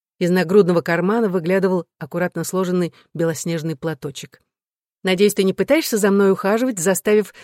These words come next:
смотреть какие-то картины?" спросила я. "Определённо нет. Я бы и не знал, с чего начать".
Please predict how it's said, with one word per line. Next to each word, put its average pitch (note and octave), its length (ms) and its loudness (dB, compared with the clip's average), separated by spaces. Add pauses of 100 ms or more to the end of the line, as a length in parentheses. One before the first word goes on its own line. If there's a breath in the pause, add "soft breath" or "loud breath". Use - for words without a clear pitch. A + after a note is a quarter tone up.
смотреть G#3 480 2
какие-то G3+ 400 0
картины?" F3+ 640 -2 (160)
спросила A3 540 0
я. G#3+ 280 0 (840)
"Определённо G3+ 760 4
нет. F#3+ 340 0 (240 loud breath)
Я F#3+ 160 4
бы D#3+ 340 0
и D#3+ 300 -6 (640 loud breath)
не G#3 160 6
знал, F3 320 2
с - 40 -4
чего E3+ 220 -2
начать". E3+ 540 -4